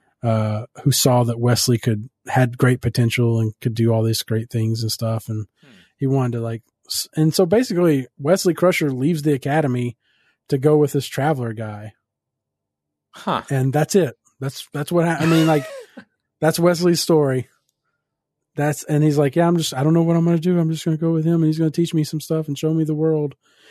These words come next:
Speaker 1: or show me the universe." 'Cause, like, this Traveler guy can, like, go through, like, subdimensions and shit and something. And, like,
Speaker 2: Oh, of
Speaker 1: he's
Speaker 2: course.
Speaker 1: basically kinda, basically
Speaker 2: Fucking
Speaker 1: kinda,
Speaker 2: Doctor
Speaker 1: like,
Speaker 2: Who shit.
Speaker 1: sh-, <laughs> basically shows, like, Wesley Crusher, like, he has the potential to do that.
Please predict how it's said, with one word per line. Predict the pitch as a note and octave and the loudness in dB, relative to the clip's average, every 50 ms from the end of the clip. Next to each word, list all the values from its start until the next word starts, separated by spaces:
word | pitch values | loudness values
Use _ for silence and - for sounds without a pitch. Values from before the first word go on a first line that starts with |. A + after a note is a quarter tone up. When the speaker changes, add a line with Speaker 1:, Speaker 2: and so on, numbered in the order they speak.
| - _ _ | -20 _ _
Speaker 1:
or | - C3+ | -8 -2
show | - - D#3 | 0 2 2
me | D#3 D3+ | 2 2
the | C#3+ D3+ | 4 4
universe." | D#3+ D#3+ D#3+ C#3+ C#3 C#3 C3+ C3+ - - _ - - - | 4 4 4 2 2 0 0 -2 -4 -8 _ -20 -20 -8
'Cause, | - - D3+ | -4 0 2
like, | F3 E3 D#3 | 2 2 2
this | E3 D3 | 2 0
Traveler | - - G#3+ B3+ A#3 F#3+ E3+ D3+ | 2 2 2 4 4 4 4 4
guy | D3+ D3 C#3+ C3+ | 4 4 2 2
can, | - D3+ C3+ | 0 0 -2
like, | B2+ A#2+ A#2 A2+ A2+ | 0 -2 -4 -6 -6
go | - C3+ C3 C3 | -4 -2 -2 -2
through, | - - B2+ A#2 A2+ | -2 -2 -4 -6 -4
like, | A#2 A2+ A2+ A#2 _ _ _ | -6 -8 -10 -10 _ _ _
subdimensions | - - - C3 A#2 A2+ A#2 A2+ A2+ A2+ A2+ - - G#2+ G#2+ G#2 | -14 -8 -6 -6 -4 -4 -4 -4 -4 -4 -6 -8 -10 -12 -10 -10
and | G#2 G2+ | -10 -8
shit | - - A2 G#2 | -8 -8 -10 -10
and | G#2+ G#2+ | -12 -12
something. | - A2+ G#2+ A2 _ _ | -14 -14 -14 -16 _ _
And, | - B2+ B2+ | -6 -2 -2
like, | B2+ A#2+ A2 | -2 -2 -4
Speaker 2:
Oh, | F2+ F2 | -6 -10
of | E2+ F2 | -12 -12
Speaker 1:
he's | A#2+ B2 | -12 -10
Speaker 2:
course. | - F2+ F2 F2 - - - | -10 -10 -10 -10 -12 -10 -4
Speaker 1:
basically | - D3 D#3+ - E3+ D3 D3 C3 | -2 -2 0 0 0 0 0 0
kinda, | A#2+ - A#2 C3 B2+ B2+ B2+ - _ _ - - - _ _ _ _ - | 0 0 0 0 -2 -4 -6 -10 _ _ -20 -20 -20 _ _ _ _ -2
basically | D3+ E3+ F3+ G3+ - D#3 | 0 2 4 4 4 2
Speaker 2:
Fucking | B2 | 4
Speaker 1:
kinda, | - C3 C3 | 2 2 2
Speaker 2:
Doctor | B2+ B2+ B2 | 2 0 -2
Speaker 1:
like, | A#2 A#2+ | -2 0
Speaker 2:
Who | C3 B2 A2+ G#2 | 0 -2 -2 -4
shit. | - - A#2+ A2 G#2+ G#2+ - - | -4 -4 0 0 0 0 0 -4
Speaker 1:
sh-, | - - _ _ _ _ _ _ - _ _ - | -10 -20 _ _ _ _ _ _ -20 _ _ -18
<laughs> | - - - - _ - - - - - | -18 -18 -18 -20 _ -20 -20 -14 -4 0
basically | E3+ F3+ G3+ A3 G#3 E3+ | 2 2 4 4 2 2
shows, | D3+ - F3+ E3 E3 E3 D#3 | 2 4 4 4 4 4 4
like, | D#3+ D3 C#3+ | 2 2 2
Wesley | C3+ C#3 D3+ D#3 D3+ - D#3+ D3+ | 2 2 2 2 2 2 0 0
Crusher, | C3+ - D#3 D3 D#3+ - - C3+ B2+ C3 B2 C3 | 0 2 2 2 2 2 0 -2 -2 -2 -4 -6
like, | C#3 C3 B2 B2 | -6 -6 -6 -6
he | A#2+ - - D#3+ D#3+ | -8 -4 0 2 2
has | D3+ D3 C3+ B2 | 4 2 2 0
the | B2+ | -2
potential | A#2+ C3+ B2+ C#3 C3 C3 - B2 | -6 -6 -4 -4 -4 -4 -4 -6
to | A2+ A2 | -8 -6
do | G#2 A2 B2+ C#3 | -4 -2 -2 -2
that. | C3 A2 G2+ G2 G2 G2 | -2 -2 -6 -8 -12 -14